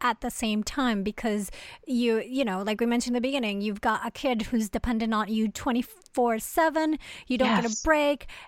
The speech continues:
Speaker 1: It's like a torturous boot camp <laughs> that
Speaker 2: Yeah,
Speaker 1: every
Speaker 2: yes.
Speaker 1: <laughs> waking
Speaker 2: The
Speaker 1: up
Speaker 2: hardest
Speaker 1: every
Speaker 2: boot camp.
Speaker 1: Oh my
Speaker 2: Yes.
Speaker 1: gosh.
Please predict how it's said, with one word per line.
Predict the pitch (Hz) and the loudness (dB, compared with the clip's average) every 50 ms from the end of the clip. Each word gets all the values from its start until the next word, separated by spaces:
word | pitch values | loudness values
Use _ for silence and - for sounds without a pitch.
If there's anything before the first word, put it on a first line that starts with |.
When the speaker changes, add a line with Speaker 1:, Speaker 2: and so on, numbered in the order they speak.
| _ _ | _ _
Speaker 1:
It's | - 254 247 226 - - - - - - - | 0 0 0 0 0 -6 -8 -8 -10 -2 0
like | 262 240 233 220 - _ _ - - | 2 2 2 0 -4 _ _ -14 -6
a | - 247 | -4 -4
torturous | 240 - - - 294 277 - - - - 254 247 233 - - | -4 -4 0 2 2 2 2 2 0 2 2 2 2 -2 -2
boot | - - 294 285 - | 2 2 2 2 2
camp | - 311 294 285 285 285 294 254 - - - 247 - | 0 0 2 4 4 2 2 0 0 0 0 0 0
<laughs> | - - - 220 - | -2 -10 -12 -4 2
that | 269 247 247 269 | 8 10 10 10
Speaker 2:
Yeah, | 240 226 - - 285 | 10 8 6 6 4
Speaker 1:
every | 269 254 254 269 | 4 6 8 8
Speaker 2:
yes. | 262 226 208 - 277 269 - - - 285 - - 226 269 - - _ | 8 8 6 6 2 0 0 0 -2 -2 -2 0 0 -2 -2 -2 _
Speaker 1:
<laughs> | - - - - | -8 -8 -6 -2
waking | 254 254 262 269 | 0 2 4 4
Speaker 2:
The | 269 | 4
Speaker 1:
up | 254 | 4
Speaker 2:
hardest | 247 247 233 247 254 262 247 | 6 6 6 8 6 4 2
Speaker 1:
every | 262 262 | 0 -4
Speaker 2:
boot | 254 254 262 254 | -4 -4 -4 -6
camp. | - - 240 214 202 185 170 - - _ _ - 240 240 | -4 -2 0 2 2 0 -2 -6 -16 _ _ -4 0 0
Speaker 1:
Oh | 220 233 247 269 277 | 2 2 2 2 0
my | 269 262 | 0 2
Speaker 2:
Yes. | 294 262 196 - - - | 2 2 2 0 -4 -10
Speaker 1:
gosh. | - - | -12 -10